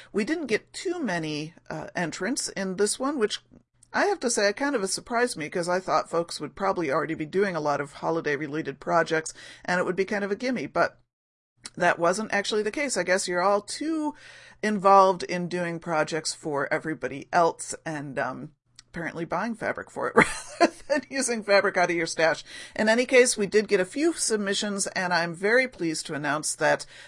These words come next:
Marissa One by One was the winner of the drawing, and I have been in touch with her through Flickr because Marissa posted her results in the Flickr group. Um, so Marissa, check your Flickr messages and, uh, be back in touch with me.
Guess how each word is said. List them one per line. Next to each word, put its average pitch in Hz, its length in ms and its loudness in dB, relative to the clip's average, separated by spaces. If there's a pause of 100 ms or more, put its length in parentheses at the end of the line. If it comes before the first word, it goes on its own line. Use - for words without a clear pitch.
(100)
Marissa 233 680 4
One 214 320 0
by 240 140 8
One 190 400 0 (220)
was 151 440 2
the 160 260 0
winner 202 400 -2
of 165 320 2
the 151 180 -4
drawing, 240 520 -2
and 160 340 -2
I 147 220 0
have 147 320 -6
been 160 160 -6
in 156 100 -8
touch 185 260 -6
with 180 180 -6
her 165 180 -2
through 254 340 -8
Flickr 240 460 -2 (340)
because 165 400 -2
Marissa 165 420 -4
posted 160 440 -6
her 156 280 -6
results 139 540 -6
in 170 160 -8
the 135 80 -4
Flickr 208 340 -4
group. 123 240 -6 (320)
Um, 160 220 -6
so 175 160 -6
Marissa, 180 420 -2
check 202 300 -4
your 165 100 -2
Flickr 202 340 -4
messages 165 580 -2 (400)
and, 165 280 -2
uh, 160 220 8
be 175 220 -2
back 190 240 0
in 240 80 -6
touch 302 200 -4
with 415 140 -2
me. 160 180 -8